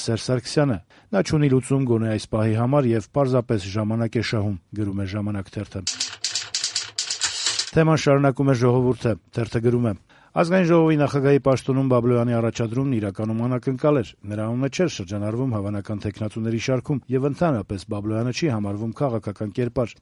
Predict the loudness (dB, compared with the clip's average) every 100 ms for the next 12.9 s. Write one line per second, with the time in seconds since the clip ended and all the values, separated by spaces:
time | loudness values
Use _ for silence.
0 | 0 2 2 0 -2 -2 -2 -2 -2 -4
1 | -4 -4 -4 -4 -4 -4 -4 -2 -2 -2
2 | -4 -4 -4 -6 -8 -8 -8 -6 -6 -4
3 | -4 -2 -2 -4 -10 _ -2 2 4 4
4 | 4 4 4 2 0 0 0 0 0 0
5 | -4 -4 -2 -4 -2 -2 -2 -2 -2 -2
6 | 0 0 -2 -4 -10 -8 -6 -6 -6 -8
7 | -8 -6 -4 0 0 0 0 -2 -4 -8
8 | -6 -6 -6 -4 -4 -4 -4 -4 -4 -2
9 | -6 -8 _ -4 0 2 2 2 2 2
10 | 2 0 0 0 0 0 0 -2 -2 -2
11 | -2 -2 -2 -4 -2 -2 -2 -2 -4 -4
12 | -6 -6 -4 -4 -4 -6 -2 0